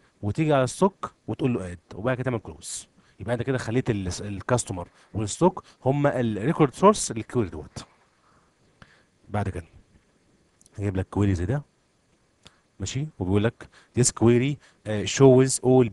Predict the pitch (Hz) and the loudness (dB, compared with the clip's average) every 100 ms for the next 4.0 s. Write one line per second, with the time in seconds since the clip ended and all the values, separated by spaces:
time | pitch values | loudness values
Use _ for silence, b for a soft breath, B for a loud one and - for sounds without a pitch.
0 | 120 113 90 80 - 101 95 95 98 113 | 0 0 -4 -10 -14 -12 -10 -8 -6 -4
1 | 120 127 147 107 113 123 123 - 147 151 | 0 4 4 4 0 0 -4 -6 -4 -2
2 | 151 139 127 123 156 151 190 - B B | -2 -2 -2 0 0 2 -2 -2 B B
3 | B 107 143 170 160 123 120 147 170 | B 2 6 6 4 -2 -2 2 2